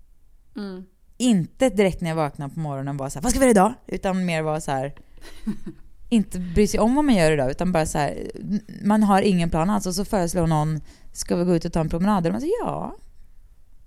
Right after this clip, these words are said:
Speaker 2: Istället för att ha en jävla plan för allt hela tiden. Man är fast i någon slags planeringshelvete som man ändå njuter av, men som också är så här, som man inte riktigt vet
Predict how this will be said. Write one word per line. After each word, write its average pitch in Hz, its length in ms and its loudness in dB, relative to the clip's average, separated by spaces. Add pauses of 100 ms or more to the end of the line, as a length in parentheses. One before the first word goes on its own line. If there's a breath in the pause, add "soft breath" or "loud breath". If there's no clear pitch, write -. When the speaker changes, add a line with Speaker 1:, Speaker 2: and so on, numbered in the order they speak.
(120)
Speaker 2:
Istället 202 320 0
för 196 80 0
att - 20 4
ha 190 40 4
en 190 60 2
jävla 175 140 0
plan 269 500 2
för 220 120 -2
allt 127 220 -4
hela - 120 -8
tiden. - 260 -12 (1300)
Man 196 100 -2
är 196 40 -2
fast - 440 -2
i - 20 -4
någon 214 100 2
slags 208 200 -4
planeringshelvete 180 1800 0 (340 soft breath)
som - 160 -2
man 196 140 4
ändå 190 180 2
njuter 202 420 2
av, 151 140 4
men 160 160 -2
som 180 160 -2
också 160 240 -6
är 170 40 -2
så 165 120 -4
här, 147 200 -2 (580 soft breath)
som 220 160 4
man 226 120 8
inte 214 220 4
riktigt 196 320 0
vet 175 680 0